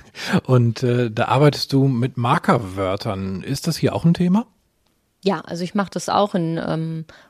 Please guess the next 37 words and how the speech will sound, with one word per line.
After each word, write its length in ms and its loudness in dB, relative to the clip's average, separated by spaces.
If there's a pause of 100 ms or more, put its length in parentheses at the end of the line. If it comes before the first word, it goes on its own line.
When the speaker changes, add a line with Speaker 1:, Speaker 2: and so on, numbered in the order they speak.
Speaker 2:
Hundebegegnungsgeschichten 1120 0
sehr 220 -2
gerne 360 0
mit 180 0
dem 120 -4
Klicker 340 0
oder 140 -2
mit 200 -6
dem 100 -4
Markerwort, 680 -2 (380)
weil 80 -4
es 80 -6
einfach 260 -4
den 180 -4
riesen 480 0
Vorteil 460 -2
hat, 160 -6
dass 140 -12
ich 180 -10
sehr 640 -2
zeitgenau 680 -4 (100)
bestätigen 500 -6
kann. 280 -8
Also 260 -6
wirklich 280 -8
zum 180 -4
Beispiel 400 0
in 100 -2
dem 100 -2
Moment, 360 -2
wo 100 -4
der 220 -6 (440)
Hund 200 0
den 120 -4
anderen 380 -2
Hund 280 -4
sieht, 480 2